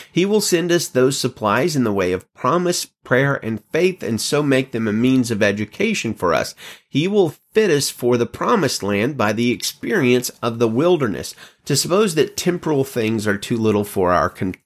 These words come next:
condescending God, and Spurgeon means condescending in the way that he stoops down to pay attention to those who are lower than him, is to forget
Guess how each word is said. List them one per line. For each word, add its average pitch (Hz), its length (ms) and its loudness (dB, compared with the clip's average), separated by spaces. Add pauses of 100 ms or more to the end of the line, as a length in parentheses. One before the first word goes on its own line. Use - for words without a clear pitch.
condescending 117 1080 0
God, 82 480 0 (380)
and 92 180 -2
Spurgeon 90 500 0
means 87 240 -2
condescending 87 880 -2
in 80 120 -4
the 82 80 -4
way 82 240 -2
that 85 180 -6
he 101 160 -6
stoops - 540 -2
down 90 380 -2
to 90 100 -12
pay 98 200 -2
attention 85 560 -2
to - 160 -6
those 87 340 0
who 95 160 -4
are 85 120 0
lower 92 320 2
than 78 140 -6
him, 95 320 -4 (340)
is 156 180 2
to 151 140 -4
forget 143 500 2